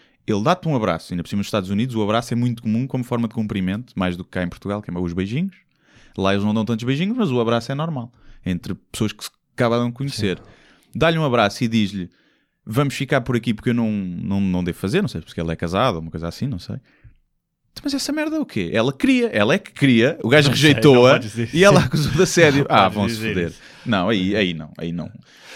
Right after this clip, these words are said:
Speaker 2: Não,
Speaker 1: Pá.
Speaker 2: o que eu acho é que, eh,
Speaker 1: Não.
Speaker 2: agora vamos esquecer do caso
Speaker 1: A outra do drogado
Speaker 2: vamos
Speaker 1: tem que ser provada.
Speaker 2: Sim.
Speaker 1: Se é verdade é muito
Speaker 2: Sim,
Speaker 1: grave,
Speaker 2: claro.
Speaker 1: obviamente.
Speaker 2: Mas vamos esquecer que foi com o Neil deGrasse Tyson. Vamos esquecer o, o, o contexto real e
Speaker 1: Sim.
Speaker 2: pôr no, na, na questão abstrata, que é, ahm,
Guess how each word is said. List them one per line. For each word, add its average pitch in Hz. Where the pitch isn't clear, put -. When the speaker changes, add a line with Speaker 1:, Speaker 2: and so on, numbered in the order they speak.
Speaker 2:
Não, 202
Speaker 1:
Pá. 156
Speaker 2:
o -
que 185
eu 185
acho 190
é -
que, 117
eh, 110
Speaker 1:
Não. 107
Speaker 2:
agora 151
vamos 165
esquecer 143
do 120
caso 117
Speaker 1:
A 120
outra 127
do 127
drogado 143
Speaker 2:
vamos 143
Speaker 1:
tem 233
que 208
ser 233
provada. 220
Speaker 2:
Sim. 214
Speaker 1:
Se 113
é 110
verdade 120
é 170
muito 202
Speaker 2:
Sim, 220
Speaker 1:
grave, 202
Speaker 2:
claro. 202
Speaker 1:
obviamente. 151
Speaker 2:
Mas 127
vamos 180
esquecer 160
que -
foi 147
com 131
o 135
Neil 123
deGrasse 110
Tyson. 110
Vamos 139
esquecer 147
o, 139
o, 113
o 107
contexto 113
real 123
e 113
Speaker 1:
Sim. -
Speaker 2:
pôr 117
no, 113
na, 107
na 107
questão -
abstrata, 85
que 101
é, 101
ahm, 95